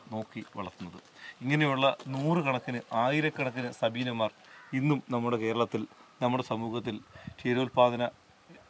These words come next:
കർഷകരായി, മേഖലയിൽ അല്ലെങ്കിൽ ക്ഷീര കർഷകരായി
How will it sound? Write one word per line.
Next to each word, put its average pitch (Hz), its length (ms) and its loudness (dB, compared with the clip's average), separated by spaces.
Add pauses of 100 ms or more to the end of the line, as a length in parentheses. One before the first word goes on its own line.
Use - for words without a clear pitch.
(280)
കർഷകരായി, 123 460 4
മേഖലയിൽ 123 420 2
അല്ലെങ്കിൽ 117 300 -2 (320)
ക്ഷീര 160 360 6
കർഷകരായി 120 680 2